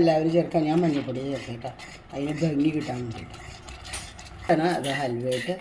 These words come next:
അതിൽ നാളികേരക്കൊത്തും അണ്ടിപ്പരിപ്പും മുന്തിരിങ്ങയും, ഏ, നട്ട്സും ഒക്കെ ഇടാം. എൻ്റെ കയ്യിൽ ഇതൊന്നും, ഇതൊന്നും ഞാൻ ഇടുന്നില്ല.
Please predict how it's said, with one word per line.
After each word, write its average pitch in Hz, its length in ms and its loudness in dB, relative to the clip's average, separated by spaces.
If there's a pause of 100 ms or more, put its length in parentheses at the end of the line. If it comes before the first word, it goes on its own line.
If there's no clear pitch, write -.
(120)
അതിൽ 139 180 -4 (560)
നാളികേരക്കൊത്തും 151 880 2 (560)
അണ്ടിപ്പരിപ്പും 151 720 2 (240)
മുന്തിരിങ്ങയും, 151 760 4 (500)
ഏ, 139 40 2 (500)
നട്ട്സും - 300 2 (100)
ഒക്കെ - 200 0
ഇടാം. - 140 -6 (160)
എൻ്റെ 139 200 0
കയ്യിൽ 190 240 6
ഇതൊന്നും, 160 280 4 (200)
ഇതൊന്നും 175 280 6 (100)
ഞാൻ 170 140 10
ഇടുന്നില്ല. 139 360 0